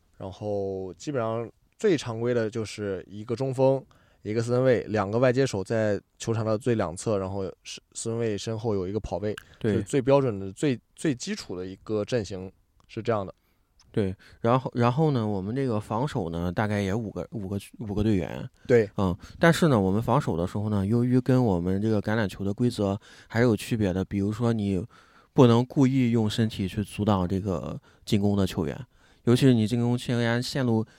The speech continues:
Speaker 2: 启动、跑动的时候，其实当然了，你可以进行干扰，但是是不是不，也是不能用身体来进行阻挡的？
Speaker 1: 对，防守的话，
Speaker 2: 嗯。
Speaker 1: 它是有一个阻挡犯规，
Speaker 2: 嗯。
Speaker 1: 就是说你是故意用你自己的身体去阻拦，呃，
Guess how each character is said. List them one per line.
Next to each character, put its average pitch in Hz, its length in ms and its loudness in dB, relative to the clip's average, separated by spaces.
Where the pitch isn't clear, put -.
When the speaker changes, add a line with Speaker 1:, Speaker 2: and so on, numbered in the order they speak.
Speaker 2:
启 - 240 -6
动、 117 300 0
跑 101 240 -6
动 123 160 -2
的 113 80 -2
时 110 100 -8
候， 107 120 -4
其 - 180 -10
实 123 260 -4
当 156 140 8
然 127 80 10
了， 123 100 8
你 107 140 2
可 - 180 -2
以 147 60 6
进 143 160 0
行 135 100 2
干 123 160 2
扰， 98 140 0
但 113 140 -2
是 110 200 0
是 - 200 -6
不 120 60 2
是 117 40 0
不， 113 160 -4
也 104 160 2
是 104 80 2
不 123 160 0
能 107 100 2
用 110 160 0
身 110 200 -2
体 107 80 -2
来 92 100 -2
进 95 140 -6
行 98 100 -4
阻 95 180 -8
挡 82 160 -4
的？ - 60 -16
Speaker 1:
对， 127 200 4
防 175 220 2
守 147 200 0
的 110 80 -6
话， 139 200 0
Speaker 2:
嗯。 135 40 0
Speaker 1:
它 170 120 0
是 175 160 -4
有 120 160 2
一 123 120 -2
个 147 120 2
阻 127 140 -4
挡 135 160 4
犯 127 160 -2
规， 139 240 2
Speaker 2:
嗯。 104 220 -2
Speaker 1:
就 120 140 -2
是 127 140 2
说 139 260 2
你 113 260 -2
是 127 200 -8
故 156 240 0
意 143 180 4
用 135 420 4
你 104 140 -6
自 - 180 -8
己 117 80 -2
的 104 120 -4
身 185 320 2
体 110 240 -6
去 117 420 -2
阻 101 420 -8
拦， 113 400 0
呃， 98 760 0